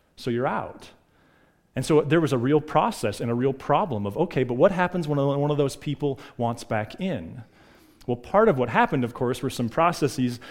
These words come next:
by which they determined, like, okay, this time they mean it. That, too, intensified in the days leading up to Easter,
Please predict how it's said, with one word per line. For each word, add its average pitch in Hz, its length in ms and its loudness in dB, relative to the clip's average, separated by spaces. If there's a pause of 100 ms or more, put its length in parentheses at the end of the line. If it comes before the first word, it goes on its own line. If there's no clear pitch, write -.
(160)
by 131 100 6
which 131 220 2
they 139 100 6
determined, 139 420 0
like, 120 160 2
okay, 135 200 0
this 127 240 0
time 123 240 -2
they 107 100 -4
mean 165 300 0
it. 120 200 -2 (200)
That, 156 420 0
too, 240 240 4
intensified 131 760 2
in 123 100 -2
the 120 80 0
days 127 340 0
leading 123 240 0
up 117 140 -4
to - 180 -8
Easter, 180 440 0